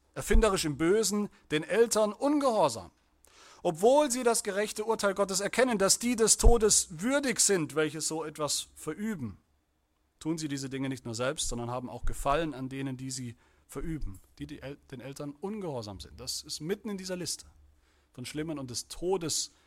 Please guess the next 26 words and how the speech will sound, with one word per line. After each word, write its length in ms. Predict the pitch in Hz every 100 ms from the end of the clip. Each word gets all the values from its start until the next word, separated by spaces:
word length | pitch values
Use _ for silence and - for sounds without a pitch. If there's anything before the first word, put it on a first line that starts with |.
| _ _ _
würdigen 580 | 127 147 170 143 101 95 - - _ _ _ _
Sünden. 480 | - 139 135 92 110 _ _ _ - - - - _ _ _ - - - - - - - _ _ _ _ _ _
Gott 160 | - 139
lässt 180 | 143 -
sich 100 | 135
nicht 200 | 131 -
spotten, 320 | - 156 160
er 60 | 143
lässt 180 | 139
sich 100 | -
nicht 180 | 147 -
auf 120 | 135
der 100 | -
Nase 280 | 127 131 143
herumtanzen, 640 | 131 123 160 156 151 147 139
er 60 |
lässt 200 | 139 -
nicht 120 | 139
zu, 120 | - 147
dass 160 | 135
Menschen 340 | 131 139 - 135
gegen 220 | 135 127
Autorität 760 | 139 139 131 127 131 - - - _ _ _ _
aufbegehren, 580 | 147 156 - 127 117 123
gegen 220 | 123 127
ihn 340 | 160 160 120